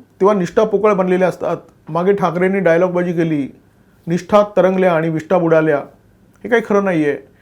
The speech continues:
खरं तर निष्ठा नावाची जी शिवसेनेमध्ये कधी नव्हतीच, ज्या निष्ठा होत्या त्या पोकळ होत्या, त्याच्यामुळे लोक ठाकरेंना सोडून सोडून गेले आणि आज तेच लोक ठाकरेंवर आरोप करतायत, खोके घेतल्याचा आरोप करतायत.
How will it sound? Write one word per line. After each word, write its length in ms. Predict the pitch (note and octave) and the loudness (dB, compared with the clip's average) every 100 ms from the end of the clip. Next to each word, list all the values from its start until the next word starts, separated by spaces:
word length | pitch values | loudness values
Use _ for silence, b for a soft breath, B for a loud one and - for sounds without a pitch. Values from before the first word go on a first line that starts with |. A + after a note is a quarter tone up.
| b b | b b
खरं 120 | F#3 G#3 | -2 0
तर 220 | A#3+ - | 0 -2
निष्ठा 360 | E3+ F3+ - A3 | -4 -4 0 0
नावाची 320 | G#3+ G#3 F#3+ | 2 0 -2
जी 180 | F#3 G3+ | -4 -6
शिवसेनेमध्ये 560 | F#3+ E3 G3 F#3+ F#3 | -6 -6 -4 -4 -2
कधी 140 | F3+ F#3+ | -2 -2
नव्हतीच, 420 | E3+ F3 F#3+ - - _ b b b | -2 -2 -4 -4 -14 _ b b b
ज्या 80 | F3 | -2
निष्ठा 260 | F3 E3 G3+ | -2 2 2
होत्या 240 | F#3 F#3+ | 2 0
त्या 120 | F#3+ | -4
पोकळ 280 | F#3+ E3 G#3+ | -4 0 2
होत्या, 360 | F#3+ E3 D3 C3 - b - | 2 2 -2 -4 -14 b -8
त्याच्यामुळे 560 | E3 F#3 F#3 G3+ G#3+ A3 | -4 -2 0 0 -2 -6
लोक 360 | D3+ D#3+ F#3+ F#3+ - _ - | -4 0 0 -2 -16 _ -6
ठाकरेंना 340 | D3+ F3 F#3 | -4 -4 -4
सोडून 280 | F3+ F3+ A3+ | -4 -4 0
सोडून 240 | A3 G3+ | 0 0
गेले 340 | E3 D#3+ C3+ C3+ B B | -2 -2 -2 -4 B B
आणि 100 | D#3 | -4
आज 120 | E3+ | -4
तेच 260 | F3 G3 F#3 | -2 -4 -2
लोक 200 | F3 F#3 | -4 -6
ठाकरेंवर 580 | E3 D3+ D#3+ E3 F3 G#3 - - | -6 -6 -6 -4 -4 -4 -8 -6
आरोप 260 | D3+ E3+ E3+ | -4 -4 -4
करतायत, 420 | D#3 E3+ F3 G3 - b b b _ | -4 -2 0 -2 -6 b b b _
खोके 300 | - E3+ G#3+ | -6 -2 -2
घेतल्याचा 400 | F3 E3+ E3+ E3+ | 0 0 0 2
आरोप 220 | D3+ D3+ | 0 -2
करतायत. 340 | D#3 D3 C#3+ | -4 -2 -4